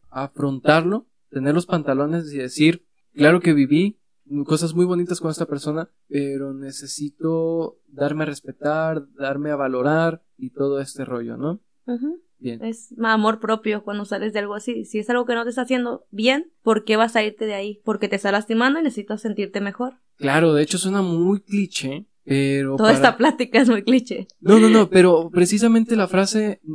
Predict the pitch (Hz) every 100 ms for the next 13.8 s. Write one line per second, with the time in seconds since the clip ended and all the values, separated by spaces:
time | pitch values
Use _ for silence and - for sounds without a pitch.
0 | - - 165 - 202 226 190 180 190 190
1 | 208 190 180 190 196 202 196 190 - 156
2 | 151 170 208 294 _ _ _ 147 160 156
3 | 185 170 170 165 185 214 190 175 175 180
4 | 175 175 185 190 _ _ - 160 170 135
5 | 127 117 - - 160 185 190 196 190 -
6 | 156 156 151 - _ _ - 170 233 214
7 | 156 - 185 320 _ _ _ 151 151 156
8 | 175 180 180 170 165 165 151 135 127 151
9 | 135 120 _ - - 185 226 220 202 196
10 | 208 220 214 240 226 220 214 214 220 233
11 | 262 262 - 247 247 247 254 240 - -
12 | 175 175 160 156 - 170 185 277 339 _
13 | _ _ - 359 - _ _ 311